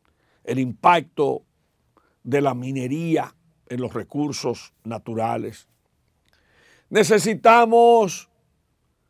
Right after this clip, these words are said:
también en Maimón, ahí en Bonao, y en el propio Bonao, todo el entorno de Falcondo, de la mina de, de Maimón, todo eso hay que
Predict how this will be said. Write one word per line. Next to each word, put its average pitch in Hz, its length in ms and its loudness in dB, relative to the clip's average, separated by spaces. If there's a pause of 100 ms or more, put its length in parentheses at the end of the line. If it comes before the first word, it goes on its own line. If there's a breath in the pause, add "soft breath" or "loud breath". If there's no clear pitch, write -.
(320)
también 170 640 0
en 170 180 -4
Maimón, 160 760 -2 (360)
ahí 143 400 2
en 131 160 -4
Bonao, 131 640 -4 (1080)
y 135 140 -2
en 143 100 -2
el 135 140 -2
propio 175 440 4
Bonao, 151 640 -4 (100)
todo 196 240 2
el 185 80 0
entorno 165 800 2 (480)
de 147 160 2
Falcondo, 143 1040 2 (720)
de 143 200 0
la 143 120 0
mina 180 480 -2
de, 139 540 0 (420)
de 139 260 -2
Maimón, 151 840 2 (420)
todo 233 440 6
eso 190 380 0
hay 190 160 0
que 170 340 -4